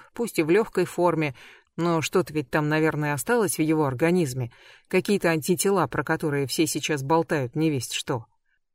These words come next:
Оставив мотоцикл у забора, он отпер замок калитки. Вошёл в сад, захлопнул калитку и внезапно почувствовал, что что-то не так. Смутное чувство тревоги. Ещё более смутное,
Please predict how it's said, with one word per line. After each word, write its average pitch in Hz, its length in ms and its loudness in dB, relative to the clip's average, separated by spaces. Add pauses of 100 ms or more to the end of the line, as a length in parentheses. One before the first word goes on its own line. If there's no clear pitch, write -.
(380)
Оставив 269 580 2
мотоцикл 190 600 2
у 165 60 4
забора, 190 640 2 (380)
он 220 240 4
отпер 190 360 2
замок 156 420 0
калитки. 147 760 -4 (440)
Вошёл 175 360 2
в - 120 -10
сад, - 500 -4 (240)
захлопнул 160 680 0
калитку 196 600 0 (540)
и 202 140 6
внезапно 185 640 2
почувствовал, 190 760 -2
что 190 300 -2
что-то 147 420 -2
не 180 160 -2
так. - 500 -10 (840)
Смутное 196 540 -2
чувство 180 420 -2
тревоги. 156 720 -4 (720)
Ещё 175 360 4
более 180 360 0
смутное, 170 680 0